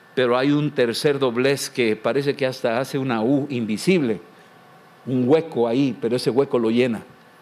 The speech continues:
y lo llena solo Dios. Invítenlo en sus proyectos y veremos la mano de Dios. Y finalmente, del versículo trece al catorce, dice que, que muchas veces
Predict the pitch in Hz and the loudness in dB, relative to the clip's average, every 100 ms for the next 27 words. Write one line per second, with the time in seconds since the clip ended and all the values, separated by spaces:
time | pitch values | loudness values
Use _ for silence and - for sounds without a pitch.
0 | - - - - 117 110 117 120 117 127 | -20 -20 -12 -4 0 2 2 0 -2 -2
1 | 110 107 98 101 - - - - - - | 0 0 -2 -8 -14 -20 -20 -20 -20 -20
2 | - 110 117 135 147 127 110 104 131 - | -4 0 2 0 0 -2 0 -2 -4 -14
3 | - - - - 110 113 101 110 92 - | -20 -20 -20 -10 -4 -2 -2 -6 -6 -10
4 | - - - - - - 107 104 123 127 | -16 -20 -20 -20 -20 -4 -2 2 0 0
5 | - 95 - - - 107 104 107 117 120 | -6 -10 -10 -18 -12 -4 0 2 0 0
6 | 110 104 107 107 101 90 - - - - | -2 -2 -2 -2 -2 -4 -8 -20 -20 -20
7 | - - - 117 143 147 156 156 160 151 | -20 -20 -6 -2 0 0 2 2 2 0
8 | 127 113 104 107 101 131 135 117 - 127 | 0 0 0 -2 -4 -8 -4 -4 -2 -2
9 | 135 117 104 101 127 131 - 143 - - | -2 -2 -4 -4 -4 -4 -4 -6 -8 -20
10 | - - - - - - 123 139 139 131 | -20 -20 -20 -20 -20 -4 0 0 0 -2
11 | 117 - 135 120 113 110 - - - - | -4 -4 0 2 0 -4 -14 -20 -20 -20
12 | - - - - - 139 220 - 214 175 | -20 -20 -20 -10 -2 0 2 0 2 0
13 | 170 170 156 - | 2 -2 -2 -8